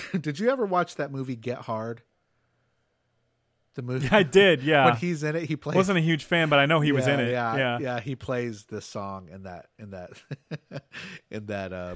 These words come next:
Speaker 1: movie. That's, that's a pretty funny video clip, actually. Uh, a whole, <laughs> uh, the whole thing with him and Will Ferrell, um,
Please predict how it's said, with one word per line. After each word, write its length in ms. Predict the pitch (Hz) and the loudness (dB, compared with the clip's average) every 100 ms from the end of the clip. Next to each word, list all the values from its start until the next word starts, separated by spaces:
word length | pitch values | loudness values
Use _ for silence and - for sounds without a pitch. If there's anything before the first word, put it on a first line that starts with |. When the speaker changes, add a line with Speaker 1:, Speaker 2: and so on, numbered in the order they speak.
| 92 | -10
Speaker 1:
movie. 280 | 101 92 92 | -10 -10 -10
That's, 280 | 107 - | -10 -12
that's 220 | - 117 131 | -10 -8 -8
a 60 | |
pretty 200 | - 113 | -8 -8
funny 300 | 101 - 95 90 | -10 -12 -14 -14
video 340 | 87 90 90 | -14 -14 -14
clip, 280 | - 92 92 | -14 -14 -12
actually. 560 | 95 - 92 90 90 - | -14 -14 -16 -16 -16 -16
Uh, 180 | 104 95 - | -16 -14 -16
a 140 | - 107 | -14 -6
whole, 380 | 127 123 113 - | -2 -2 -4 -10
<laughs> 40 | |
uh, 120 | 117 113 - | -14 -10 -8
the 80 | |
whole 220 | 139 143 143 | -6 -6 -8
thing 320 | - 123 120 | -8 -10 -10
with 240 | 117 _ | -14 _
him 140 | 107 120 | -14 -14
and 140 | 110 | -14
Will 160 | 104 110 | -14 -14
Ferrell, 520 | - 95 98 95 - - - - - | -14 -14 -12 -14 -18 -20 -18 -18 -12
um, 380 | - 110 104 | -8 -8 -10